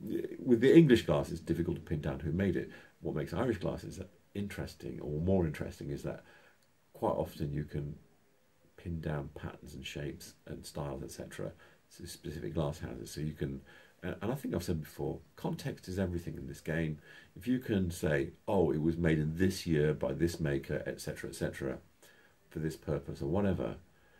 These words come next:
um, and if you can name a designer as well, obviously you won't do that with these, but frequently if you can name a designer as well,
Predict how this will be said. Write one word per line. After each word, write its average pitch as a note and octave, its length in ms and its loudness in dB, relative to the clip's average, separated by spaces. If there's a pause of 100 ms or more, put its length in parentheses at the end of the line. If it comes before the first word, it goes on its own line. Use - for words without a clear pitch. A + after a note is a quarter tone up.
(300)
um, D2 480 -4 (280)
and F#2+ 80 -2
if F2+ 100 -2
you F2 60 -8
can E2 140 2
name D#2 200 2
a - 20 0
designer G2 480 2
as F2+ 80 0
well, D2+ 160 4
obviously C#2+ 300 -2
you C#2+ 80 -4
won't - 160 0
do - 120 -8
that - 180 -10
with - 100 -10
these, C2 240 -8 (300)
but - 200 -6 (200)
frequently F2 380 -2
if D2 80 -4
you E2 60 -2
can D#2+ 120 0
name D#2 180 2
a - 40 -4
designer D#2+ 440 0
as D2+ 120 -4
well, G2+ 320 0